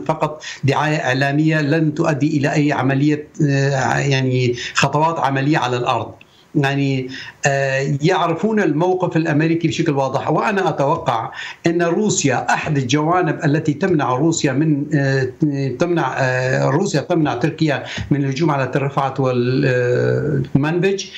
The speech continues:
آه، أن هناك، آم، آم، ممانعة أمريكية في، في، في المعادلة. يعني هذه أيضًا من أحد الخطوات،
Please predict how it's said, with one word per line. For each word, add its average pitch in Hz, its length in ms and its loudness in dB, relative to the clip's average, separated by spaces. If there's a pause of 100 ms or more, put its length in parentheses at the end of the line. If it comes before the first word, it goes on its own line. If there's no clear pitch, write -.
(360)
آه، - 20 2 (260)
أن 170 140 2
هناك، 175 720 0
آم، 143 580 2
آم، 139 180 2
ممانعة 180 720 0
أمريكية 139 600 0
في، 127 320 -6
في، 143 320 0
في - 120 -2
المعادلة. 123 1120 0 (360)
يعني 147 380 2
هذه 180 460 2
أيضًا 170 460 0
من 165 160 0
أحد 151 280 -2
الخطوات، 156 500 0